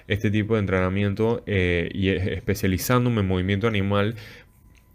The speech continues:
cada vez que yo hago algo nuevo, tengo que volver a usar conexiones neurales para poder hacer los ejercicios, eh, porque lo que uno trata de hacer siempre es progresar, ¿no? Y mejorar.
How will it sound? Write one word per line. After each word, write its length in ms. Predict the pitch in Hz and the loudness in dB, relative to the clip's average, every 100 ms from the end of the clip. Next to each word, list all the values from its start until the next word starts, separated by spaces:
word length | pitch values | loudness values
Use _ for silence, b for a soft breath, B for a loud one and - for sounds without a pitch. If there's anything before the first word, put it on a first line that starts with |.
| - 101 | -10 0
cada 260 | 123 123 131 | 4 6 6
vez 140 | 127 | 4
que 100 | 127 | 2
yo 120 | 120 | 2
hago 220 | 120 120 117 | 4 4 2
algo 240 | 113 113 | 0 -2
nuevo, 480 | 117 117 113 113 107 | 0 0 2 2 2
tengo 260 | 113 117 | 2 2
que 60 | 104 | 4
volver 460 | 95 95 95 101 101 | 4 4 4 4 4
a 40 | |
usar 520 | 101 - 101 98 101 - - - _ _ _ - - | 2 2 2 2 -2 -8 -20 -20 _ _ _ -18 0
conexiones 500 | 101 92 107 107 110 | 2 2 2 2 2
neurales 440 | 101 95 98 98 | 2 4 2 2
para 220 | 101 92 | 2 0
poder 300 | 82 90 92 90 | 2 2 4 2
hacer 260 | - 104 | 2 0
los 140 | 107 98 | 2 2
ejercicios, 680 | 87 82 101 92 107 110 - B B B 98 | 0 0 -2 0 0 0 -4 B B B -4
eh, 300 | 92 90 - | 0 0 0
porque 440 | 92 85 92 - - _ - | -4 0 0 0 -8 _ -4
lo 240 | 107 98 | 0 2
que 80 | 101 | 2
uno 200 | 104 110 | 0 0
trata 260 | 107 107 | 0 0
de 60 | 104 | 0
hacer 220 | 101 95 | 0 -2
siempre 260 | 104 95 101 | -2 -2 -2
es 60 | |
progresar, 640 | - 104 92 85 80 101 85 | -2 -2 0 0 -2 -2 -2
¿no? 180 | 82 82 | -4 -4
Y 60 | |
mejorar. 540 | 82 82 87 87 85 | -4 -2 0 0 -2